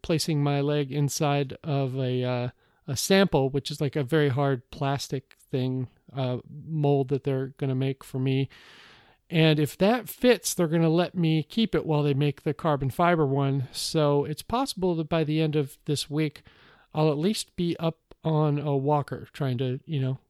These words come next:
get my balance together. Um, one interesting thing about this, I mean, I was asking him a lot, the, the guy, the guy that I'm working with, I was asking him a lot of questions. And one of the things that he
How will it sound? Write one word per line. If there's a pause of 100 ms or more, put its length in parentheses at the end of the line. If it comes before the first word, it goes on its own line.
(120)
get
my
balance
together. (720)
Um,
one
interesting (280)
thing
about
this, (200)
I
mean,
I
was
asking
him
a
lot, (120)
the,
the
guy, (160)
the
guy
that
I'm
working
with,
I
was
asking
him
a
lot
of
questions.
And (120)
one
of
the
things (400)
that
he